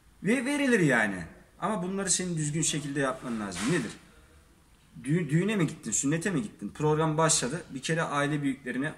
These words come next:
"Hoş geldin, beş gittin." de. Hal hatır sor. Bir istekleri var mı? Bunları öğren. Düğünün ortasında rahatsız etmeden tekrar git yanlarına. Bir istekleri olup olmadığını sor.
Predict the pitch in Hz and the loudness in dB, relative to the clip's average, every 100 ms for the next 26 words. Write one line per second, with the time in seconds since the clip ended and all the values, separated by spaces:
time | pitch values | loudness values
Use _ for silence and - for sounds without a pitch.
0 | - 151 - 151 120 104 104 143 - - | -4 -2 -2 -2 -2 -4 -2 -2 -4 -6
1 | - 127 117 113 80 - _ _ _ 147 | -6 -4 -2 -2 -4 -16 _ _ _ -2
2 | 143 120 - - - 120 - - - - | -2 -2 -4 -4 -2 -2 -4 -12 -12 -12
3 | - 180 147 - 123 - 113 104 120 117 | -10 -4 -2 -2 -4 -6 -8 -4 -2 -2
4 | 131 113 113 113 127 - 117 110 98 82 | -4 -4 -4 -4 -6 -6 -6 -4 -6 -8
5 | - - - - _ - - 156 220 180 | -16 -20 -20 -20 _ -20 -12 -4 -2 0
6 | 175 165 170 147 139 143 139 135 - 131 | 0 -2 -2 -2 -2 0 0 -2 -2 -4
7 | 135 - 110 120 - 131 - 113 107 117 | -6 -6 -6 -6 -6 -10 -8 -8 -6 -8
8 | 120 107 98 90 92 101 165 - - 127 | -6 -6 -6 -6 -8 -6 -4 -4 -4 -6
9 | 131 135 127 127 - 120 117 107 104 95 | -6 -6 -4 -6 -4 -2 -2 -2 -4 -6
10 | - | -8